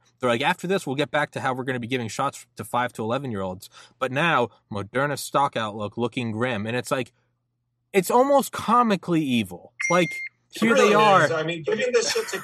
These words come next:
Speaker 2: kids is evil.
Speaker 1: And
Speaker 2: Okay,
Speaker 1: then,
Speaker 2: I
Speaker 1: and
Speaker 2: mean,
Speaker 1: then
Speaker 2: like, look,
Speaker 1: talking about
Speaker 2: two
Speaker 1: the
Speaker 2: of the
Speaker 1: stock
Speaker 2: three of us
Speaker 1: price.
Speaker 2: here, two of the three of us here are young and healthy. Sorry, Jeff. But,
Speaker 1: <laughs>
Speaker 2: like, dude, if we took that, we're at a very elevated risk of heart inflammation.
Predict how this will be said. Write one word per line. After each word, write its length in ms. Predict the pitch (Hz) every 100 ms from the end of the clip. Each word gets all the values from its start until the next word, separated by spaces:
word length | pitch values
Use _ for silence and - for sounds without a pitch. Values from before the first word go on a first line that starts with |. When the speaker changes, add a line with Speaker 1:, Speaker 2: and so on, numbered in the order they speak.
| -
Speaker 2:
kids 380 | 151 185 185 -
is 200 | 165 139 -
evil. 520 | 147 139 113 - - -
Speaker 1:
And 140 | 220 185
Speaker 2:
Okay, 80 |
Speaker 1:
then, 160 | 240 247
Speaker 2:
I 60 | 196
Speaker 1:
and 80 | -
Speaker 2:
mean, 40 |
Speaker 1:
then 100 | 233
Speaker 2:
like, 100 | 208 -
look, 60 |
Speaker 1:
talking 280 | 247 233 240
about 200 | 208 208
Speaker 2:
two 60 | 233
Speaker 1:
the 60 |
Speaker 2:
of 60 | -
the 60 | 277
Speaker 1:
stock 240 | 247 247
Speaker 2:
three 120 | 226
of 60 | 240
us 140 | 151
Speaker 1:
price. 260 | - - -
Speaker 2:
here, 480 | 208 196 165 156 139 _ - _ _
two 240 | - 240 262
of 60 |
the 80 | 254
three 240 | 220 220 233
of 80 |
us 200 | 226 170
here 180 | 196 208 185
are 120 | 156
young 200 | 160 165
and 120 | 143
healthy. 420 | 143 147 139 135 127 -
Sorry, 440 | - - 156 147 139
Jeff. 360 | 127 123 120 - _ -
But, 320 | - 285 277
Speaker 1:
<laughs> 0 |
Speaker 2:
like, 340 | - 202 - - _ _ -
dude, 220 | 254 247
if 160 | 165
we 200 | 160 226
took 260 | 226 262 262
that, 260 | 269 254 -
we're 140 | 302
at 140 | 523 - - - 480
a 120 | - -
very 440 | 175 233 247 247
elevated 500 | 208 233 233 220 220
risk 300 | 208 240 -
of 80 | -
heart 260 | - 262 427
inflammation. 800 | 415 - - 208 156 143 139